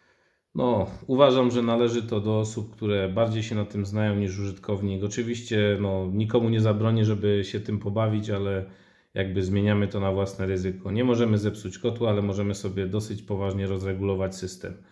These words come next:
Więc polecam. Ja swoim klientom zmieniam, zmieniam to, e, jakby zawsze. No a jeżeli ktoś z tego korzysta, no to,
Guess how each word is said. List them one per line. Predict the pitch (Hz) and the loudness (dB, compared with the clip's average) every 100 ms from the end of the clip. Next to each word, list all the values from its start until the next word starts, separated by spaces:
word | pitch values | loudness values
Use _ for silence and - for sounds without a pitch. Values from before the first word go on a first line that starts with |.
| - _ _ - | -20 _ _ -2
Więc | 104 98 92 - - - _ - | 2 2 -2 -10 -14 -18 _ 0
polecam. | 117 120 - 113 110 107 - - - _ _ _ _ _ | 4 4 2 0 2 0 -4 -14 -20 _ _ _ _ _
Ja | - 127 120 | 2 4 4
swoim | - 120 110 | 2 2 2
klientom | 110 113 113 110 101 | 0 0 0 0 0
zmieniam, | 95 110 113 107 104 101 | 0 2 4 4 2 0
zmieniam | 104 113 107 101 | 0 2 2 0
to, | 104 101 95 95 95 - - 98 | 0 0 2 0 -2 -8 -10 -4
e, | 92 92 | 0 2
jakby | 95 98 95 95 95 92 90 90 - _ - | 2 0 0 0 2 2 0 -6 -16 _ -6
zawsze. | 104 120 - 120 110 110 - - - _ _ _ _ - | 0 0 0 -2 0 0 -4 -14 -20 _ _ _ _ -6
No | - 123 | 0 2
a | |
jeżeli | 113 110 110 104 | 4 4 2 0
ktoś | - 107 101 - | 0 0 0 -4
z | - | -4
tego | 101 104 | 0 0
korzysta, | 107 101 104 - 98 | 0 0 0 -2 -2
no | 95 | -2
to, | 92 95 92 92 | -2 -2 -2 -4